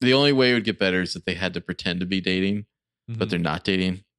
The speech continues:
Speaker 1: but they kinda wanna be dating.
Speaker 2: But also they're doing accents.
Speaker 1: Yeah.
Speaker 2: "What do you mean, handsome stranger?"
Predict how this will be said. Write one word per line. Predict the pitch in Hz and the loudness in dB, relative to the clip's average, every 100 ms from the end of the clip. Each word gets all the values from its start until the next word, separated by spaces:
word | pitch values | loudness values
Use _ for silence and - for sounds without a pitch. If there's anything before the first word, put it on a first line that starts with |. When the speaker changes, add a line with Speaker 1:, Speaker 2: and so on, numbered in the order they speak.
| _ | _
Speaker 1:
but | - | -10
they | 95 | -8
kinda | - 87 | -6 -4
wanna | 85 82 | -4 -4
be | 90 | -4
dating. | 90 90 92 95 _ _ | -4 -4 -4 -6 _ _
Speaker 2:
But | 165 | 0
also | 147 143 156 | 0 -2 -2
they're | 147 | -4
doing | 127 131 120 | -4 -8 -8
accents. | 110 110 - 135 - - _ _ 92 | -12 -12 -12 -12 -14 -20 _ _ -6
Speaker 1:
Yeah. | 85 85 - _ _ _ _ _ _ _ _ _ _ _ _ _ _ _ | -4 -6 -12 _ _ _ _ _ _ _ _ _ _ _ _ _ _ _
Speaker 2:
"What | 143 156 262 262 | -10 -4 -4 -4
do | |
you | 262 269 262 | -4 -4 -6
mean, | 277 269 190 143 117 | -8 -8 -8 -8 -10
handsome | 104 139 131 135 127 | -8 -8 -8 -10 -12
stranger?" | - 131 131 139 143 175 196 | -12 -10 -8 -8 -4 -4 -4